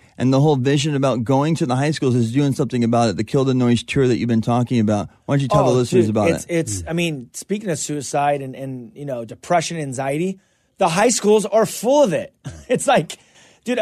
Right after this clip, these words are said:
Speaker 2: we went to go speak at Azusa High School, and I remember God just telling me, just talk about cutting and suicide right out of the gates. I walked up on stage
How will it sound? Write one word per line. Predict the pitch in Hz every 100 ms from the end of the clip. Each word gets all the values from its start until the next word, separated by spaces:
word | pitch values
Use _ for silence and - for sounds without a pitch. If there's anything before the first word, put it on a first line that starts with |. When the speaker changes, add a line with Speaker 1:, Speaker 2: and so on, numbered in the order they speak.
| -
Speaker 2:
we | 202 226
went | 269 262
to | 208
go | 226
speak | 226 - - 226 -
at | 202 180
Azusa | 180 143 233 277
High | 190 165
School, | 160 175 180
and | 180
I |
remember | 202 214 196
God | 175 190
just | 175 -
telling | 185 190
me, | 156 131 _ _ _ _
just | 170 170 -
talk | 190 208
about | 214 170 147
cutting | 185 202 220
and | 185
suicide | - 185 175 - 139
right | 143 160
out | 165
of |
the | 156
gates. | 147 147 -
I | 170
walked | 202 233 226
up | 180
on | 196 170
stage | - 190 175 151